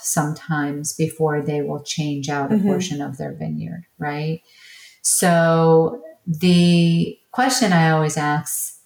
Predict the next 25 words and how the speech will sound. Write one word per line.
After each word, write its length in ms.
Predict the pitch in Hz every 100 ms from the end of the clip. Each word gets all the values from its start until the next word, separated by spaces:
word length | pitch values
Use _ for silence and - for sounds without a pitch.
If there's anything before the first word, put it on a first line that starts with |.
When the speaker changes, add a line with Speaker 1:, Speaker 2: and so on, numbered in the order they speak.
| - -
Speaker 1:
somebody, 520 | 147 143 147 143 143
and, 140 | 190 -
and 140 | 202
you 60 | 202 226
don't 140 | 226
know 160 | 202 180
that 160 | 170
something 320 | - 170 170 151
Speaker 2:
Mm-hmm. 80 |
Speaker 1:
is 80 | 151 151
successful 440 | 143 156 156 147 143
until 220 | 139 147
you've 160 | 135 131 135
tested 300 | - - -
it. 160 | - - _ _ _ -
So, 460 | - 175 156 147 143 - -
for 120 | 196
example, 580 | 170 170 170 170 160 160
if 360 | 180 165 - - -
a 80 | 175
vineyard 480 | 175 190 190 180 165 -
is 380 | 175 170 - - -
trying 260 | - 165
to 60 | 160
figure 300 | 170 160 160